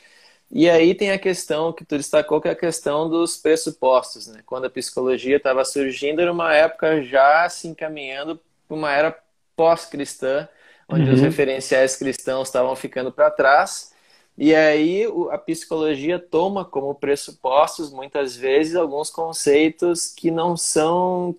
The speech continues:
Speaker 1: cristãos. Por exemplo, tu citou a antropologia, que é qual a visão que o psicólogo tem do que é o ser humano.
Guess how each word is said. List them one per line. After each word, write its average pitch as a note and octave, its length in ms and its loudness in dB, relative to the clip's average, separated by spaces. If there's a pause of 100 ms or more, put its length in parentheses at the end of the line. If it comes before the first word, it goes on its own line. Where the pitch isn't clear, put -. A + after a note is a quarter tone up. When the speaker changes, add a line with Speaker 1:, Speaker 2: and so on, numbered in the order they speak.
Speaker 1:
cristãos. G3 600 2
Por B2+ 160 2
exemplo, C3 440 -2
tu - 80 -14 (120)
citou C3+ 400 2
a C3+ 60 2
antropologia, C#3 800 2
que C#3 80 -2
é C3 60 0
qual D#3 280 4
a - 20 -2
visão E3 580 0 (600)
que F3+ 320 2
o G3 100 4
psicólogo F3 760 0
tem E3+ 440 -4
do F3+ 120 0
que F#3 220 2
é F3 120 6
o F#3 80 6
ser C#3+ 220 0
humano. A2+ 460 -4